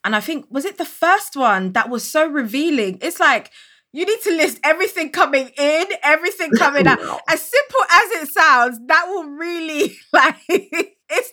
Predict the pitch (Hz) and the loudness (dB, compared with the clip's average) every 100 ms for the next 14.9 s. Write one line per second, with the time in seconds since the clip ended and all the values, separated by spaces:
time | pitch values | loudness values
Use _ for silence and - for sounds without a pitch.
0 | - 392 392 330 262 349 392 269 233 240 | -6 -2 -2 -4 -6 -4 -4 -4 -6 -8
1 | - 196 202 214 196 220 220 - - 240 | 0 2 2 0 0 0 0 0 0 0
2 | 330 262 269 233 220 240 220 - - - | 0 -2 0 0 2 0 0 -4 -20 -20
3 | - 233 196 - 269 302 294 - 277 262 | -2 0 0 -2 -2 0 -2 -4 -6 0
4 | 254 240 214 - 202 202 - - - 156 | 2 2 0 -2 -2 -2 -6 -10 -8 -6
5 | - - - 240 240 254 294 320 _ _ | -6 -6 -2 0 2 0 -4 -8 _ _
6 | - - 294 427 - 539 440 - 320 302 | -8 -2 0 0 0 0 -2 -2 -2 -2
7 | 320 285 - 240 311 - _ _ _ - | -2 -2 0 0 0 -4 _ _ _ -4
8 | - 508 571 523 - - 262 262 247 226 | -2 -2 -2 -4 -4 -2 0 0 0 0
9 | 240 247 247 220 208 - 180 160 165 202 | 0 0 -2 -4 -4 -4 -2 0 0 0
10 | 190 - 190 180 - 160 180 214 185 196 | -2 -2 0 0 0 0 0 0 -4 -6
11 | 359 494 403 403 370 294 190 160 220 190 | -6 -4 -4 -2 0 0 -2 -2 -2 -2
12 | 190 175 165 160 240 175 214 254 277 240 | -2 -2 -4 -4 -6 -4 -4 -4 -4 -6
13 | 233 180 160 151 143 139 - 139 139 123 | -4 -4 -4 -6 -8 -8 -10 -6 -6 -6
14 | - 147 135 139 160 - 175 143 | -6 -4 -4 -6 -12 -10 -8 -8